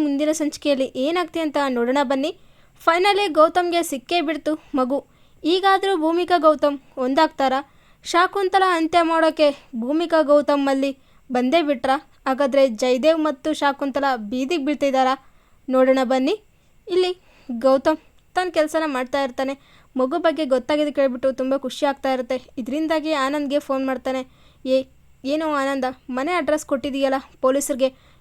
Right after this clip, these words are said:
ಇಲ್ಲಿ ಏರಿಯಾದಲ್ಲಿ ಎಷ್ಟೆಲ್ಲ ತೊಂದರೆ ಆಯ್ತು ಗೊತ್ತಾ?" ಅಂತೇಳಿ ಅಂತಿರ್ತಾರೆ. ಆಗ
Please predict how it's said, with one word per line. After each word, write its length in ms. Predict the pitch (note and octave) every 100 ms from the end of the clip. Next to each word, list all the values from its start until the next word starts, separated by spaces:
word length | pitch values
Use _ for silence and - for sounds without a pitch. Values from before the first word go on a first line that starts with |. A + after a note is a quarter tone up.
| - C4
ಇಲ್ಲಿ 180 | C4+ C4 C4
ಏರಿಯಾದಲ್ಲಿ 420 | D#4 D4+ C#4+ C#4+ C4
ಎಷ್ಟೆಲ್ಲ 280 | - D#4+ E4
ತೊಂದರೆ 220 | C#4 D4+ D4+
ಆಯ್ತು 200 | D4 C#4 B3+
ಗೊತ್ತಾ?" 220 | B3+ C4 B3+
ಅಂತೇಳಿ 380 | B3+ C4 C4 C4 B3+
ಅಂತಿರ್ತಾರೆ. 520 | C4 B3+ B3 C4 B3+ B3+ _ _ - A#3+
ಆಗ 140 | A#3+